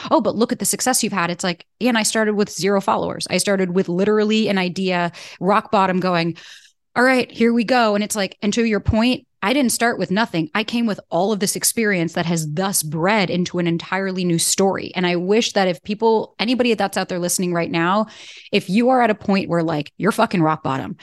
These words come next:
you've just lost everything, you are, you are feeling discouraged, you are feeling all that, now more than ever is where you need to start to feel the confidence within yourself that you can make it through. Because I promise you,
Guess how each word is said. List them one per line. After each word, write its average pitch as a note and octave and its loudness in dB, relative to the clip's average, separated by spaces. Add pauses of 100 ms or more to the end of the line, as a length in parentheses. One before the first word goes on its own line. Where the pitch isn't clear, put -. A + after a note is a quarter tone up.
(140)
you've A3 4
just A#3 0
lost F3+ 0
everything, D3+ -2 (220)
you A#3 4
are, F3 0
you A3+ 6
are D#3+ 2
feeling G#3+ 0
discouraged, F3+ -4
you G3+ -2
are G3+ -2
feeling F#3+ 0
all E3+ 0
that, D#3+ -2 (540)
now F#3+ 4
more G#3+ 4
than F3+ 2
ever E3 0
is E3+ -4
where E3+ -4
you E3 0
need E3+ 2
to - -4
start D#3 0
to D#3 0
feel F3 -2
the E3 -2
confidence E3 -2
within D3 -2
yourself D3 -2
that - -10
you D#3+ -4
can E3 -2
make D3+ 0
it - -6
through. D#3+ 0
Because F3+ -2
I D3 -2
promise D#3 -2
you, C#3 -4